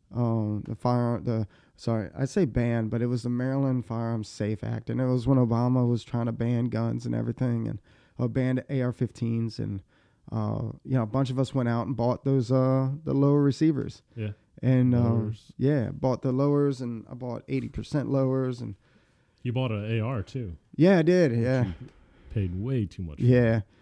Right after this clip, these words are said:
Speaker 1: Uh, it was like a seven hundred dollar A R, and, uh, it was a Bushmaster X M fifteen, but it was going on the ban list, and it was one of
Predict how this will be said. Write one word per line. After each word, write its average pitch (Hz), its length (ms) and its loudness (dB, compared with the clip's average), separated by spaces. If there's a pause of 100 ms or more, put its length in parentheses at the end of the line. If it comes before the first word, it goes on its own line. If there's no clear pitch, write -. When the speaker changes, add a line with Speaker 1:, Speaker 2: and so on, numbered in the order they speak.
(220)
Speaker 1:
Uh, 120 160 2
it 120 40 4
was 127 140 2
like 139 120 4
a 123 80 0
seven 120 320 0
hundred 117 180 0
dollar 110 300 0
A 120 160 0
R, 117 340 -2 (500)
and, 120 240 -2
uh, 113 340 -2
it - 60 -6
was 113 160 -2
a 104 80 -2
Bushmaster 110 720 0
X - 180 -6
M 110 120 0
fifteen, 117 580 -2
but 113 160 -6
it 113 40 -2
was 107 140 -6
going 123 300 -2
on 117 100 -2
the 101 60 -6
ban 131 400 0
list, 104 380 -8 (440)
and 123 640 2 (320)
it 117 100 -2
was 117 180 0
one 113 160 4
of 101 120 0